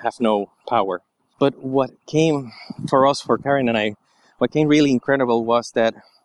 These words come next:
or what was, I'm sorry, really incredible was that we were able to use our backpacking equipment and our backpacking skills to um, face the crisis, to face the natural catastrophe.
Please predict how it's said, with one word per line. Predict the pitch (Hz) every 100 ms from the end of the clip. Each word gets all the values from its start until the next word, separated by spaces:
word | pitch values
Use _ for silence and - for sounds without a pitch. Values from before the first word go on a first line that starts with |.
| _
or | -
what | 117 117
was, | 127 123
I'm | 113
sorry, | - 110 104
really | 113 110
incredible | 110 120 110 107
was | 113 113
that | 117 110 _ _ _ -
we | 131
were | 123
able | 131 156 165
to | -
use | 131 135
our | 123
backpacking | 110 123 - 131 131 113
equipment | - 131 117 101 98 98 _ -
and | 117
our | 107 107
backpacking | 113 120 131 123 117 101
skills | - 123 104 98 - - - _ - - - - - -
to | - 123 117 113 95 - _ -
um, | 113 98 98 90
face | - 143 139 - - -
the | 113
crisis, | - 120 98 98 - - - - - - _ _ -
to | - 113
face | - 127 120 -
the | 117 113 107 101
natural | 104 110 123 127 127 120 104
catastrophe. | - 113 110 - 107 - 95